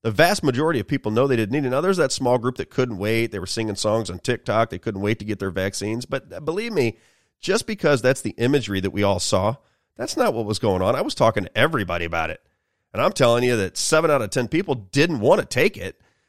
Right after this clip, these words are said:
but they didn't think it would hurt them. They didn't think their government would do anything crazy to them. So they rolled up their sleeve. They took the vaccine. Right after that, they realized they were lied to. Then they didn't want to get the boosters. Now nobody wants to get these stupid boosters, but they talk about it all the time because they will continue that lie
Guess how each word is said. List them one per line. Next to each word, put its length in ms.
but 140
they 120
didn't 180
think 160
it 60
would 100
hurt 220
them. 120
They 80
didn't 180
think 120
their 100
government 400
would 80
do 80
anything 240
crazy 400
to 220
them. 120
So 200
they 80
rolled 200
up 120
their 80
sleeve. 360
They 100
took 200
the 100
vaccine. 600
Right 260
after 200
that, 200
they 80
realized 400
they 80
were 160
lied 280
to. 180
Then 340
they 80
didn't 140
want 100
to 60
get 140
the 60
boosters. 360
Now 160
nobody 240
wants 180
to 60
get 140
these 120
stupid 300
boosters, 300
but 180
they 120
talk 300
about 200
it 60
all 120
the 60
time 280
because 220
they 80
will 160
continue 560
that 240
lie 400